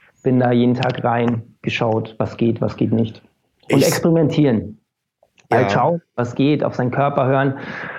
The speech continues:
Speaker 1: Und, ähm, es kommt ja auch wieder dazu, ich, das ist ja auch mein Job. Sprich, ich würd jetzt jemanden nicht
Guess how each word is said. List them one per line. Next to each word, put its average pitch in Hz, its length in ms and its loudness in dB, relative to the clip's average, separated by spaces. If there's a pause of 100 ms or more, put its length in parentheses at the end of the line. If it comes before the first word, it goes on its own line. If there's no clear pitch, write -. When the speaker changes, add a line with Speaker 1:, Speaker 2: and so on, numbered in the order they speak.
(260)
Speaker 1:
Und, 120 480 0
ähm, 113 580 0 (800)
es - 120 -12
kommt 185 160 2
ja 185 80 4
auch 147 80 0
wieder 175 140 4
dazu, 170 420 4
ich, - 240 -2 (600)
das 135 120 -2
ist 131 60 -2
ja 160 100 2
auch 147 60 0
mein 139 180 0
Job. 113 400 -6 (200)
Sprich, - 540 -4 (680)
ich - 260 -12
würd 147 160 0
jetzt 117 300 -2 (220)
jemanden 147 1040 2 (760)
nicht - 400 0